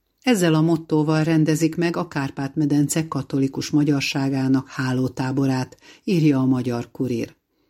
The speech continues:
A huszonnegyedik tábornak az Eger közeli Felső Tárkány ad otthont augusztus harmadika és kilencedike között. A hálótábor mozgalom a katolikus egyház olyan civil kezdeményezése,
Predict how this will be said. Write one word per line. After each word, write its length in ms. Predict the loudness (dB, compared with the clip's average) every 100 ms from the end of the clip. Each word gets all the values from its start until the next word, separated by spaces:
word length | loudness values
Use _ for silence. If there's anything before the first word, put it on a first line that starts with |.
| _
A 100 | -6
huszonnegyedik 800 | 2 2 4 4 4 2 0 0 -4
tábornak 720 | -6 -4 -2 0 0 -2 -10 _ _
az 180 | -6 -2
Eger 320 | 2 2 2
közeli 340 | 0 2 2 0
Felső 460 | -2 -6 -6 -6
Tárkány 520 | -8 -8 -10 -4 -2
ad 100 | -2 -2
otthont 480 | -2 0 0 0 -6 -20 -18 -6
augusztus 460 | -4 -2 0 0
harmadika 640 | 2 2 4 4 4 0 0
és 200 | -2 -2
kilencedike 720 | -6 -6 -6 -6 -6 -6 -6
között. 540 | -4 -4 -4 -8 _ _ _ _ _ _ _ -6
A 80 | 2
hálótábor 720 | 4 4 2 2 0 2 2
mozgalom 560 | 2 2 2 4 2
a 160 | 0 -4
katolikus 680 | -4 -6 -4 -4 -4 -6 -4
egyház 440 | -6 -4 -4 -2
olyan 300 | 0 0 0
civil 340 | 0 2 2
kezdeményezése, 1000 | 2 -2 2 4 4 4 4 2 2 -2